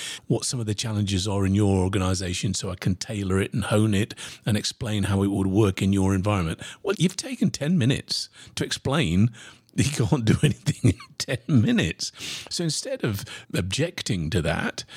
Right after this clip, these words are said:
just start every, every sales conversation with an agreement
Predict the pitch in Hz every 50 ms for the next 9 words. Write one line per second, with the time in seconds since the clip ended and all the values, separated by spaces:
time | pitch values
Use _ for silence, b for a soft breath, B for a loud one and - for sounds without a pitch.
0 | B B B B B - 190 170 - - - - - - - 240 247 269 214 156
1 | - - - 180 175 190 185 - - - - - - 170 160 143 143 - 139 -
2 | - - - - - 147 - 180 160 - - 120 101 87 87 - 95 90 85 -
3 | - 107 110 143 143 131 139 - - - - 139 151 147 156 147 170 190 262 294
4 | 247 220 117 82 78 - - - -